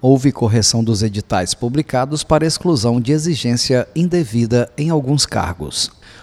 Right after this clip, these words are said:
Os taques foram assinados em dois mil e vinte e um pelo titular da promotoria, promotor de justiça Vanderlei Batista Cerqueira, pelo prefeito de Acrelândia, Olavo Francelino de Rezende, e pelo presidente da Câmara Municipal,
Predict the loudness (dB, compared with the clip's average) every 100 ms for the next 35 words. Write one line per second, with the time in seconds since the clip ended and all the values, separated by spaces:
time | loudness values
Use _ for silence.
0 | 0 2 2 4 2 2 -2 0 2 2
1 | 2 0 0 0 0 0 0 2 2 2
2 | 2 0 0 0 0 0 0 0 0 0
3 | 0 -2 -2 0 2 0 -2 0 0 0
4 | -4 0 0 0 0 0 0 0 0 0
5 | -2 -4 -2 0 0 0 2 2 0 0
6 | 0 -4 -6 -8 -8 -8 -8 -4 0 0
7 | -2 -8 -16 0 2 4 2 0 0 0
8 | 0 0 0 0 2 0 2 -2 0 0
9 | 2 2 0 -4 -2 -2 0 0 2 2
10 | 0 -2 -2 0 2 2 2 0 -4 -2
11 | 0 2 2 2 0 0 2 2 0 0
12 | 0 0 2 2 0 -4 -6 -4 -2 2
13 | 2 0